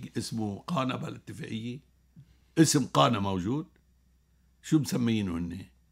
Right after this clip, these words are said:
المكمن المحتمل. سمعت الكلمة؟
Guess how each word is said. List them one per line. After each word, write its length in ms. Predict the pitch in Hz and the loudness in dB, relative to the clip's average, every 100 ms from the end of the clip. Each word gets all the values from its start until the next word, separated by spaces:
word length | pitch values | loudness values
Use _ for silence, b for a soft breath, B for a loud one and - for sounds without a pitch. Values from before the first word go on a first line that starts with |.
| _ _ _ _ _ _ _ _ _ _ _ _ _ _ - | _ _ _ _ _ _ _ _ _ _ _ _ _ _ -6
المكمن 840 | 110 92 90 143 - 117 117 117 - | -4 -2 -4 -4 -4 -4 -2 -4 -6
المحتمل. 680 | 87 87 180 - - - - - _ _ _ _ _ _ _ _ | -6 -4 -4 -6 -12 -16 -16 -20 _ _ _ _ _ _ _ _
سمعت 340 | - 107 107 | -12 -8 -8
الكلمة؟ 500 | - 123 117 123 127 | -8 -4 -2 -2 -6